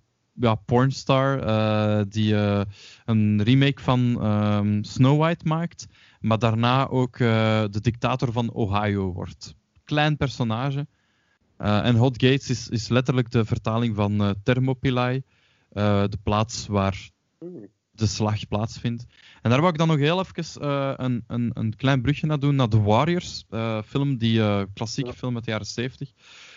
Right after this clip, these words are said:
Speaker 1: ehm, die onlangs, eh, oh, ik zeg onlangs, maar dat zal wel al even geleden geweest zijn,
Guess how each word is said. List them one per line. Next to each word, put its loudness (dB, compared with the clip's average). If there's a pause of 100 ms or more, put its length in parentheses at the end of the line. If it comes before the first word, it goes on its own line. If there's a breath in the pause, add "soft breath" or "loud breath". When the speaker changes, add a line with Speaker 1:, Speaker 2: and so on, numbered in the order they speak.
Speaker 1:
ehm, 4
die 2
onlangs, 0
eh, 0
oh, -6
ik -12
zeg 0
onlangs, 0
maar 2
dat 2
zal 2
wel 0
al 2
even -4
geleden -2
geweest -4
zijn, -2